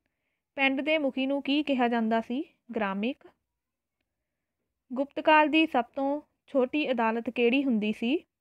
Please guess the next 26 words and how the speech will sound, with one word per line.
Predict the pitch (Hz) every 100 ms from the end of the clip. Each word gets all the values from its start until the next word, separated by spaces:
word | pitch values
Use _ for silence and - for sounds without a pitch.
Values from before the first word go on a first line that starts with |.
| _ _ _ _ _ _ _ _ -
ਰਾਜੇ | 233 208 208 233
ਦੀ | 247 247
ਅਦਾਲਤ। | 233 202 190 208 - 359 _ _ _ _ _ _ _ _ _
ਦੇਖੋ, | 262 285
ਨਿਆਂ | 330 247 226
ਪ੍ਰਬੰਧ, | 220 220 208 214
ਯਾਨੀ | 220 214 208
ਕਿ | 214 311 - _ _ - -
ਅਦਾਲਤ | 220 214 214 214
ਤੋਂ | -
ਮਤਲਬ | 247 233 240 240
ਕਿ |
ਉਹਨਾਂ | 262 254
ਦਾ | 262
ਨਿਆਂ | 269 220 202
ਪ੍ਰਬੰਧ। | 196 196 196 202 214 _ _ _ _ 220
ਗੁਪਤ | 226 -
ਰਾਜੇ | 254 247 262
ਜਿਹੜੇ | 254 277
ਸੀਗੇ, | 269 262
ਉਹਨਾਂ | 262 269
ਨੂੰ | 277 262
ਨਿਆਂ | 208 208
ਬਹੁਤ | 208 214
ਪਸੰਦ | 233 233 208 202
ਸੀਗਾ। | 196 202 214